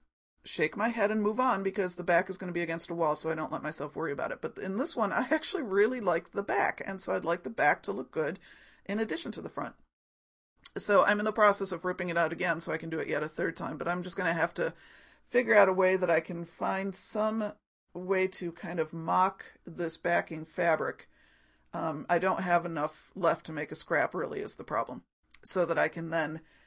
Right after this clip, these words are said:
um, practice on it and get the tension right, 'cause it, that's just what it's gonna take, 'cause I'm just gonna have to keep messing with it until I can get it to actually work. Um, otherwise, this would have been a really fast project, unfortunately. <laughs> That's what's been frustrating me.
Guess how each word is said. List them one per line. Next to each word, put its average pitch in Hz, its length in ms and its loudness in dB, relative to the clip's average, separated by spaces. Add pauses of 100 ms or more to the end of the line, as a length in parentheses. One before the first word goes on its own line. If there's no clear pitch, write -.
(220)
um, 151 360 -6 (800)
practice 214 640 6
on 190 200 4
it 151 160 0
and 165 220 -2
get - 200 0
the 196 80 -6
tension 147 580 -8 (240)
right, - 480 -6 (480)
'cause 143 320 -4
it, - 220 -6
that's 156 260 2
just 170 200 -6
what 151 140 -4
it's 139 120 -10
gonna 139 200 -6
take, 135 240 -4
'cause 147 100 -8
I'm 143 140 -4
just 143 120 -8
gonna 143 120 -6
have 143 80 -6
to - 60 -18
keep - 180 -8
messing 160 360 -2
with 147 140 -8
it 156 140 -6 (320)
until 165 300 -4
I 151 100 0
can 160 160 -8
get 147 140 -6
it 135 140 -8
to - 140 -8
actually 147 360 -6
work. 131 340 -8 (640)
Um, 160 360 -6 (280)
otherwise, 214 480 4
this 311 220 0
would 233 100 4
have 202 60 0
been 165 140 -2
a 151 40 -6
really 156 200 -2
fast 214 300 -6
project, - 380 -4
unfortunately. - 680 2
<laughs> - 260 -8
That's - 300 6
what's 262 160 -4
been 208 180 -4
frustrating 190 480 -2
me. 160 120 -8